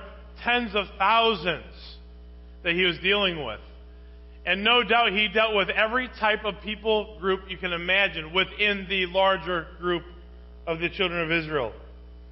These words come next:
Um, as a result, Moses was consumed with dealing with people from morning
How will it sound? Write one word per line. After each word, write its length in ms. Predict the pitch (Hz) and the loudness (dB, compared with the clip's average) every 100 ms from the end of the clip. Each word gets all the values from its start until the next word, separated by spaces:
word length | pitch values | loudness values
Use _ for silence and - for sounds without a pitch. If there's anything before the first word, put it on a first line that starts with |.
| - - - - - - | -20 -20 -20 -20 -12 0
Um, 360 | 143 143 131 - - | 2 2 0 -10 0
as 220 | 196 220 214 | 2 2 4
a 40 | |
result, 420 | 240 202 240 220 | 2 6 6 4
Moses 460 | 202 220 240 226 185 | 4 4 4 0 0
was 220 | 208 - - | 0 0 -6
consumed 800 | 202 - - - 277 294 226 185 | -6 -6 -14 -8 0 2 2 0
with 180 | 190 185 | -4 -2
dealing 300 | 220 226 185 | -2 0 -2
with 180 | 170 | -6
people 280 | 220 214 196 - | -10 -10 -12 -6
from 200 | 185 165 | -6 -6
morning 500 | 170 190 196 214 | -6 -4 -2 -4